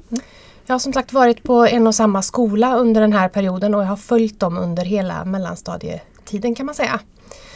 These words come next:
Så till en början så ville jag se hur, och det var också så att den här skolan hade låg måluppfyllelse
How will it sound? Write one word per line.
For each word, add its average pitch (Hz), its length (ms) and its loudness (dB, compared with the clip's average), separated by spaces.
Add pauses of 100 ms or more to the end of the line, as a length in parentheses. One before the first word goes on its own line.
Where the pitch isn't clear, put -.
(360)
Så 240 120 -6
till 240 140 4
en 240 80 6
början 233 320 6
så 233 100 -2
ville 233 200 2
jag 233 80 2
se 202 200 2
hur, 190 360 0 (300)
och 226 120 0
det 202 60 2
var 220 100 6
också 220 180 -2
så 214 100 0
att 202 80 -2
den 202 100 0
här 214 120 2
skolan 185 360 -2
hade 190 200 -2
låg 190 280 2
måluppfyllelse 190 840 -2